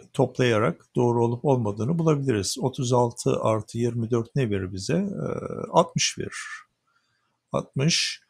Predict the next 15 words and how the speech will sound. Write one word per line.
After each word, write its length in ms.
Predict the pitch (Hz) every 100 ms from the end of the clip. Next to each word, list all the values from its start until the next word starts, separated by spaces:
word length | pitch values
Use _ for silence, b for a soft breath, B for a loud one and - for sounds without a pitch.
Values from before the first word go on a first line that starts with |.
| b b b _
on 180 | 139 139
sekiz, 480 | - 127 120 107 104
on 180 | 127 117
iki, 220 | 104 -
otuz 380 | 117 - 110 110
veriyor. 360 | 98 98 120
Altmış 420 | 160 135 - 143 113
artı 280 | 101 -
otuz, 360 | 107 101 104 101
doksan, 640 | 110 101 - 110 156 165
doksan 420 | 139 120 - 127
artı 380 | 117 98 90 -
otuz, 520 | - 127 - 165 180
yüz 220 | 196 170 151
yirmi. 400 | 120 107 -